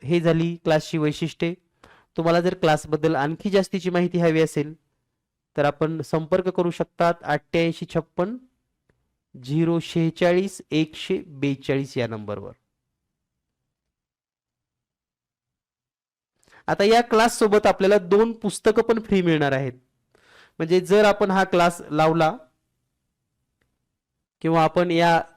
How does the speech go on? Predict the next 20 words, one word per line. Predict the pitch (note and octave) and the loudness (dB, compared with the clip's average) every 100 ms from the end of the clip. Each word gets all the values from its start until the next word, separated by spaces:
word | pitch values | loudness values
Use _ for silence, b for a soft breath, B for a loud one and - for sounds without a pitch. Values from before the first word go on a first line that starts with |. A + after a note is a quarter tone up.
| _ | _
क्लासची | E3 E3 - E3+ | 0 0 -2 -2
तयारी | E3+ E3 D#3+ | 2 2 2
करणार | E3 D#3+ D3+ | 0 0 0
असाल, | - C#3+ D3 - _ _ _ _ _ _ _ _ _ _ _ _ _ _ _ _ _ _ _ _ _ _ _ - | 0 -2 -4 -8 _ _ _ _ _ _ _ _ _ _ _ _ _ _ _ _ _ _ _ _ _ _ _ -4
क्लास | E3 F3+ F3 | 0 0 0
जॉईन | F#3 F#3 | 0 0
केला, | F3+ E3 D3+ - _ | 0 0 0 -2 _
तर | D#3+ | -2
आपणास | D#3+ - E3 F3 - _ _ _ _ _ _ _ _ C3 | -2 0 -2 -4 -8 _ _ _ _ _ _ _ _ -4
जवाहर | F3 F3 G3 G#3 A3 B3 - _ _ _ _ D#3 | 2 4 4 6 4 2 -2 _ _ _ _ -4
नवोदय | E3 F3 F3+ G3 | -2 0 2 2
विद्यालय | F3+ D3 E3 F3 | 2 2 2 2
मार्गदर्शिका, | E3 C#3 C#3 C#3 C#3+ - - A2+ - _ _ b b b b - | 2 0 0 -2 -2 -4 -4 -4 -6 _ _ b b b b -8
म्हणजे | D3+ E3 F#3 | -2 2 2
ही | F3 F3 F#3+ C#3 | 2 -2 -2 -2
मार्गदर्शिका | D#3+ E3 E3+ F#3 F3+ G3 G3+ G3+ | 0 2 2 0 0 -2 2 2
आपणास | F3+ - E3+ E3+ G3+ - - _ _ _ _ _ _ _ _ _ _ _ _ _ _ _ _ _ _ | 2 -2 -2 -2 -2 -10 -20 _ _ _ _ _ _ _ _ _ _ _ _ _ _ _ _ _ _
घरपोच | C3+ C3+ F3+ F3 - G3 G3+ - | -8 0 2 0 0 0 0 -2
पोस्टाने | E3 D#3+ - E3 F3 | -4 -2 -2 -2 0
मिळेल. | D#3+ C3+ A2 | 0 -2 -4